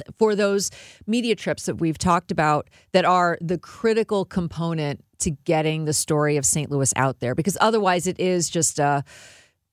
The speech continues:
you know, you end up in a listicle of, "Oh yeah, Saint Louis is a great family destination,"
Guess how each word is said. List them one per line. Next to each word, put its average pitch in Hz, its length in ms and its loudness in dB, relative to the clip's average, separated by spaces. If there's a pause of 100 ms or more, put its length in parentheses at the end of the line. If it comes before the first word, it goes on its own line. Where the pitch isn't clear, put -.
you 208 80 4
know, 156 260 4
you 190 180 2
end 185 140 4
up 180 140 0
in 180 80 0
a 175 40 0
listicle 165 960 2
of, 156 420 0
"Oh 247 120 2
yeah, 240 360 4
Saint 214 220 0
Louis 196 160 0
is 202 100 -4
a 220 60 -2
great 196 220 0
family 208 260 2
destination," 180 840 -2